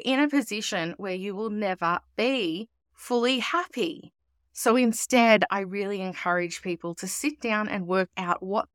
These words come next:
they actually want, how they actually want to feel,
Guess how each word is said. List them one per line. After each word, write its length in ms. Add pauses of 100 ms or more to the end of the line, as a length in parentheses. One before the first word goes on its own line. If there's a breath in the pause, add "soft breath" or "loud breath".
(120)
they 220 (200)
actually 800
want, 360 (240)
how 260
they 300
actually 760
want 280
to 120
feel, 600